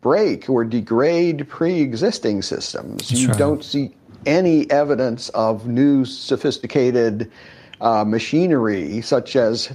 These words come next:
Speaker 1: that which fills the cell. You, you don't see that being built by, uh, an evolutionary Darwinian process.
Speaker 2: That's right. You know, I think it's, it's fascinating to me, and I,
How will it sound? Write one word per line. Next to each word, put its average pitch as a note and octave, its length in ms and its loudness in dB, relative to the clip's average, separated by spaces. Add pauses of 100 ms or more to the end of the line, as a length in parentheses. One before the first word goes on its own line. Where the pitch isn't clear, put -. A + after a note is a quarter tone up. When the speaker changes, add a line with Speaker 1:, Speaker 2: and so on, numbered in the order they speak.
Speaker 1:
that A2+ 300 0 (260)
which C#3 240 0
fills C3 400 2
the F#2+ 100 -4
cell. C#3 320 2
You, B2 220 0
you B2+ 100 2
don't C3 180 2
see C#3+ 180 -2
that A#2 320 0 (180)
being A#2 280 2
built F#2 600 0 (400)
by, G2+ 640 0
uh, F#2 340 0
an G#2+ 200 0
evolutionary G2 880 0
Darwinian G2 580 0
process. - 720 -4 (640)
Speaker 2:
That's - 240 0
right. G2 180 2 (480)
You C#3+ 80 4
know, D3+ 80 2
I D#3+ 60 0
think D#3+ 240 0
it's, - 360 -2
it's B2 440 -2
fascinating A#2 600 0
to - 80 0
me, G#2 460 2
and G#2+ 80 2
I, - 140 -2